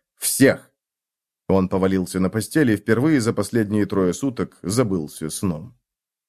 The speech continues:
Пробудился Гоша, едва рассвело. Неслышно ступая, пробрался в ванну. Наскоро принял душ, аккуратно побрился. Вернувшись в спальню, надел лучший костюм.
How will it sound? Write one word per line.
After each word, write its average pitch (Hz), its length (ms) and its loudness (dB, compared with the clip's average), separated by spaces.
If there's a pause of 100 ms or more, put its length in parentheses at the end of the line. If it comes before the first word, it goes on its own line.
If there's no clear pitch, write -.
(2250)
Пробудился 202 680 6
Гоша, 185 420 6
едва 127 340 6
рассвело. 95 800 0 (220)
Неслышно 123 640 4
ступая, 113 420 4
пробрался 95 560 2
в 85 220 -6
ванну. 82 640 0
Наскоро 175 500 2
принял 117 480 2
душ, 117 480 -2
аккуратно 104 560 2
побрился. 90 720 -4 (300)
Вернувшись 175 600 2
в - 80 -18
спальню, 151 580 4
надел 110 360 2
лучший 95 540 0
костюм. 80 520 -6